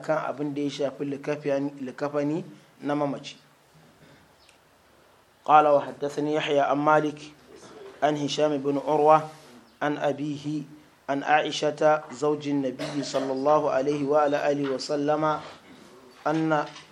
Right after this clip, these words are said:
أن رسول الله صلى الله عليه وعلى آله وسلم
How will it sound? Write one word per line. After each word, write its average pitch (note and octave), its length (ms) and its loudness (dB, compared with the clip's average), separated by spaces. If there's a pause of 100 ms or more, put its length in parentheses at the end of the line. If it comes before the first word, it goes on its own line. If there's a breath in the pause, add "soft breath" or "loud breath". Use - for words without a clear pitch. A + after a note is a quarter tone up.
(200)
أن D#3 180 2
رسول C#3+ 440 0
الله D3 380 4
صلى C#3 280 -2
الله C#3+ 380 2
عليه C#3 340 2
وعلى C#3+ 400 2
آله C#3+ 120 0
وسلم D3+ 720 2